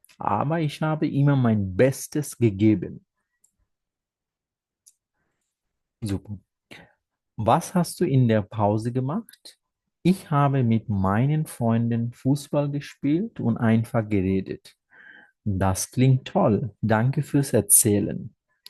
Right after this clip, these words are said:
Super। আমরা চাইলে আরেকবার এটা উচ্চারণ করতে পারি। Hallo Ben, wie war deine Schulzeit?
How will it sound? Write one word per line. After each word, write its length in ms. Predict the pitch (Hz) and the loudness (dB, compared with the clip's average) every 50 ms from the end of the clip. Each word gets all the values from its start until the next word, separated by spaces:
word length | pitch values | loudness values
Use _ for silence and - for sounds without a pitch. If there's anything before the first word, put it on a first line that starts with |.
| _ _ - | _ _ -6
Super। 340 | 113 104 104 - - - - 156 - _ - - - - - - _ - 135 | -2 -2 -2 -2 -4 -12 -14 -14 -18 _ -20 -20 -20 -20 -20 -18 _ -2 0
আমরা 180 | 120 127 143 160 - | 0 0 0 -2 0
চাইলে 200 | - 165 156 151 143 | 0 2 4 4 4
আরেকবার 300 | 123 127 123 135 139 143 139 | 4 2 2 2 0 0 0
এটা 140 | 131 131 143 139 110 | 0 -2 -4 -4 -4
উচ্চারণ 320 | 107 - - - 120 117 120 113 | -6 -6 -2 0 0 0 0 -2
করতে 220 | 117 98 - - 107 95 | -4 -6 -4 -4 -4 -2
পারি। 200 | 101 101 107 135 185 214 208 - - | -2 -2 0 0 0 -2 -2 0 2
Hallo 180 | 123 123 143 175 160 123 | 4 6 6 6 4 2
Ben, 220 | 101 101 104 110 139 185 214 - _ - - 104 95 95 | 0 0 0 -2 -2 -2 -4 -4 _ -8 -8 -6 -4 -2
wie 220 | 98 110 135 160 165 156 | 0 0 2 0 0 0
war 160 | 151 143 143 139 131 135 | 0 0 0 0 -2 -2
deine 200 | 127 117 113 110 - | -2 0 -2 -4 -4
Schulzeit? 760 | - - 117 117 127 127 - - 151 147 160 175 208 240 | -6 -6 -4 -4 -4 -4 -4 -2 -2 0 0 0 0 -2